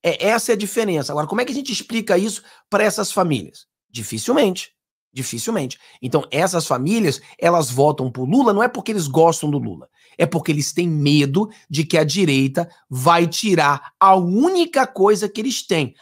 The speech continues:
aquela gasolina que eles têm, aquela Bolsa Família. Então, isso é um problema que nós temos e a direita tem dificuldade de levar isso ao povo, entendeu? A direita tem muita dificuldade de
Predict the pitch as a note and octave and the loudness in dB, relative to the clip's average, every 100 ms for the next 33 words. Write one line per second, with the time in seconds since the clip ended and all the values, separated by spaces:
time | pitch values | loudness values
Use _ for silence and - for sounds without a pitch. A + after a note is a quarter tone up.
0 | - G3+ G3+ D3+ C#3+ D3+ D#3 G#3+ G3 G#3 | -6 -4 -2 -2 0 0 -2 -2 2 2
1 | A3 G#3+ _ _ _ _ - A3 F#3+ G#3 | 0 -4 _ _ _ _ -12 -2 -2 -2
2 | - G#3 E3+ E3+ _ - D3+ E3+ D3+ D#3+ | -4 -4 -4 -8 _ -10 -4 -2 0 -2
3 | D#3 D3+ F3 C3+ G2+ _ _ - C#3 F#3+ | -4 -2 -2 -2 -8 _ _ -8 -2 0
4 | F#3+ C4 F#4+ F4+ D#4 C#4 G3+ G#3+ G3+ G#3 | 2 0 0 -2 0 0 2 0 -2 -4
5 | F#3+ - G3+ G#3 A3 F#3+ F#3+ G3 G3 G3 | -4 -2 -2 0 -2 0 0 0 -4 -6
6 | F#3+ G#3 G#3 E3 D#3+ E3+ - _ - G3 | -6 -6 0 2 2 -2 -10 _ -4 2
7 | G#3+ E3 D#3+ D3+ D3+ E3+ D#3 A2+ D2+ _ | 2 4 2 2 -2 -2 -4 -6 -16 _
8 | _ _ - A2 C#3+ F3+ - _ _ _ | _ _ -18 -6 -4 -4 -8 _ _ _
9 | _ - C3 C3 D#3+ G3 F3 G3+ F#4 C#4+ | _ -8 -6 0 2 2 2 2 2 -2
10 | G3+ G3 E3 D3+ D3 - - - - C#3+ | -8 -6 -2 0 0 -6 -16 -20 -12 -6